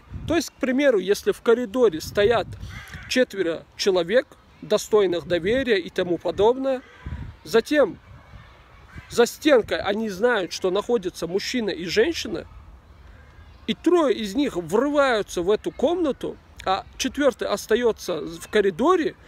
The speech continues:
трое из них, которые ворвались, видят воочию этот половой акт, а четвёртый только слышал звуки, он не вошёл,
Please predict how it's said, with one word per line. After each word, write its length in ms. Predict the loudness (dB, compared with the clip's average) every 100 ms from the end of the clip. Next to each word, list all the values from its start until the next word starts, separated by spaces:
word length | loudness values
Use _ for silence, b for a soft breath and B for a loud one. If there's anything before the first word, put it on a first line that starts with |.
| B B -4
трое 480 | 2 4 4 2 -2
из 220 | -4 0
них, 240 | 0 0
которые 420 | -4 -2 2 2
ворвались, 580 | 2 2 4 2 0 -8
видят 500 | 2 2 4 0 0
воочию 720 | 2 2 2 -2 -2 -6 -6 -4
этот 260 | -2 -2 2
половой 420 | 2 4 0 -2 0
акт, 340 | 0 0 -6 -20 -20 B B B B B B -6
а 100 | -4
четвёртый 680 | -2 -4 0 0 0 -6
только 340 | -2 -2 -2 -6
слышал 540 | -4 -2 -2 0 -2
звуки, 680 | -2 0 4 4 2 -8 -6 0
он 160 | 0
не 80 | 2
вошёл, 480 | 0 0 -2 -4